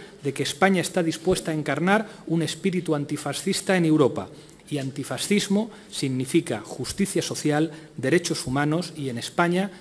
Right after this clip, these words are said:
un proyecto republicano de futuro. Más específicamente respecto a la negociación de los presupuestos generales del Estado. Ahora es el momento de la verdad, más allá de anuncios o intenciones previas.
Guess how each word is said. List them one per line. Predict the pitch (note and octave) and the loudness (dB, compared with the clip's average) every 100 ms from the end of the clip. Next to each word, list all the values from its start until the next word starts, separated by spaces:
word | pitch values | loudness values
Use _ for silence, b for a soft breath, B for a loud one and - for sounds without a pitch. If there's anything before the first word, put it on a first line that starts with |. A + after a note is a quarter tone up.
| B - | B -4
un | D#3 | -4
proyecto | - C#3 D3+ D#3 E3 | -2 0 0 0 -2
republicano | D3 D3 B2 A#2 B2+ B2 | -2 -2 -2 -2 -2 -2
de | A2 | -2
futuro. | - G#2 F2 - - - - - - - - - - - - - - B B B B B B B B B | -4 -8 -10 -12 -18 -20 -20 -20 -20 -20 -20 -20 -20 -20 -20 -20 -20 B B B B B B B B B
Más | D#3+ F#3+ | 4 6
específicamente | G#3+ G3 F#3+ G3 F3 F3 F#3+ F#3 F3 | 6 4 4 2 2 4 2 2 0
respecto | D3+ - D#3 - | 0 -2 -4 0
a | D#3 | 0
la | D3 | 0
negociación | C#3+ C#3+ D3+ - E3+ | 0 -2 -4 0 2
de | F3 | 2
los | D3+ - | 0 -2
presupuestos | C#3 - C3 D3 - - | -6 -6 -4 -4 -4 -6
generales | - C3+ C3+ C3 | -4 -4 -4 -4
del | B2+ A2+ | -4 -6
Estado. | - - E3 - - - B B B B B B B B B B B | -8 -10 -12 -16 -20 -18 B B B B B B B B B B B
Ahora | - E3+ G3+ | 6 8 8
es | G3+ | 8
el | F3+ | 4
momento | E3 F3+ F3+ E3+ | 6 4 6 6
de | D#3 | 8
la | C#3+ | 6
verdad, | C#3 F3+ B3 - - - - | 8 8 8 6 -8 -20 -10
más | C#3 D#3 - | -2 0 2
allá | D#3+ E3 | 4 6
de | D#3 | 6
anuncios | D3+ F#3+ F#3 G#3+ G#3+ - | 6 6 6 8 6 6
o | E3 | 2
intenciones | D3+ C#3+ C3+ E3 F3+ F3+ - | 2 -2 0 2 4 2 2
previas. | - C3+ F#2+ E2+ - | 2 2 0 -6 -12